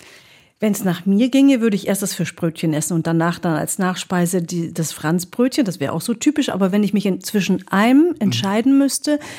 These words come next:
Speaker 1: dann würde ich, äh, das Franzbrötchen wählen, weil ich Süßes mag.
Speaker 2: Doch, ja, na, genau.
Speaker 1: Mhm.
Speaker 2: Ist ja schon, ach, ist auch wirklich sehr lecker, sehr hamburgisch. Kühlbrandbrücke oder Elbtunnel?
Speaker 1: Alter Elbtunnel.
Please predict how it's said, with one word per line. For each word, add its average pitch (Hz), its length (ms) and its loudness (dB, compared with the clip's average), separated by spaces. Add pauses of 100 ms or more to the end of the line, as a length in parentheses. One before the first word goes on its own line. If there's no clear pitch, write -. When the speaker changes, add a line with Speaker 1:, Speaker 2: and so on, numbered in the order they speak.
(240)
Speaker 1:
dann 180 220 -2
würde 196 400 0
ich, 180 500 -6
äh, 180 240 -4
das 175 160 -8
Franzbrötchen 143 920 -6
wählen, 139 240 -6
weil 139 160 -6
ich - 100 -12
Süßes - 400 -8
mag. 139 220 -12 (140)
Speaker 2:
Doch, 175 180 -6
ja, 82 180 -12
na, 101 140 -12
genau. 135 220 -8
Speaker 1:
Mhm. 151 180 -4
Speaker 2:
Ist 160 100 -6
ja 120 80 -10
schon, 123 240 -10
ach, 107 120 -10
ist - 120 -8
auch - 200 -14
wirklich 107 220 -12
sehr 107 140 -6
lecker, 101 240 -8
sehr 110 200 -6
hamburgisch. 123 400 -6 (300)
Kühlbrandbrücke 185 1040 -2
oder 139 320 -6
Elbtunnel? 71 540 -12 (880)
Speaker 1:
Alter 233 320 2
Elbtunnel. 160 560 -2